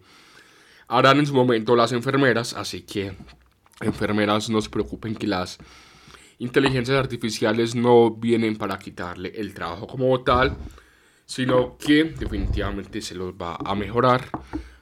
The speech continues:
va a hacer las vidas un poco más simple, más cómoda. Y ya vamos a ver por qué enfermeras y enfermeros. Bueno, ya está probado que hay máquinas que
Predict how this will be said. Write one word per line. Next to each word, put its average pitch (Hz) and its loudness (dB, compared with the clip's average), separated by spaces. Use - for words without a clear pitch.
va 90 -6
a - -8
hacer 98 -8
las 95 -6
vidas 95 -8
un 101 -6
poco 101 -8
más 95 -4
simple, 110 -4
más 90 -8
cómoda. 98 2
Y 143 4
ya 123 2
vamos 92 -4
a 85 -6
ver 87 -8
por - -14
qué 85 -12
enfermeras 113 -2
y 120 -4
enfermeros. 92 -12
Bueno, 160 10
ya 135 8
está 160 6
probado 147 10
que 127 4
hay 117 6
máquinas 127 4
que 95 0